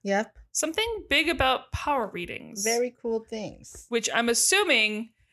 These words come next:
Speaker 2: it's one of those where here's a bunch of information coming in and Rush is in the background going like, "Look at this part that I've highlighted
Speaker 1: Yeah,
Speaker 2: for
Speaker 1: come
Speaker 2: you."
Speaker 1: look. Come look. Everything's... I'm just placing this here.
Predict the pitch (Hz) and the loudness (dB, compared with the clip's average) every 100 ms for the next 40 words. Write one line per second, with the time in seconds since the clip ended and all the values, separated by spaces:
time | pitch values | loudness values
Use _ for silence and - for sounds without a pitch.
0 | - 240 247 277 277 269 254 254 233 240 | -4 -2 0 2 4 4 4 4 0 2
1 | 370 403 320 330 294 262 311 330 339 302 | 2 2 0 -2 0 4 4 2 -2 0
2 | 226 220 214 196 196 214 254 269 262 233 | 0 2 2 2 0 2 0 2 2 2
3 | 202 196 220 247 247 247 233 226 226 226 | 2 2 2 2 4 4 4 4 4 2
4 | 220 - - - 294 453 480 349 381 392 | 2 -8 -20 -4 4 4 4 4 4 2
5 | 381 480 587 - - 392 311 269 311 277 | 2 4 4 0 0 2 2 2 2 4
6 | 269 285 285 269 247 226 233 226 220 214 | 4 2 2 4 4 4 4 4 2 2
7 | 220 190 233 220 226 277 285 320 311 233 | 2 4 4 4 6 6 6 6 6 4
8 | 180 - - 269 269 277 302 247 185 - | 0 -16 -6 -2 0 2 4 4 2 -2
9 | - - _ - 233 233 285 226 190 202 | -18 -18 _ -2 -2 0 -2 -4 -6 -12
10 | - _ _ - - _ 226 220 269 269 | -16 _ _ -20 -20 _ 0 0 -2 -2
11 | - 277 277 277 247 220 214 - 185 180 | 2 2 2 -2 -2 -2 -6 -4 0 0
12 | 180 | 0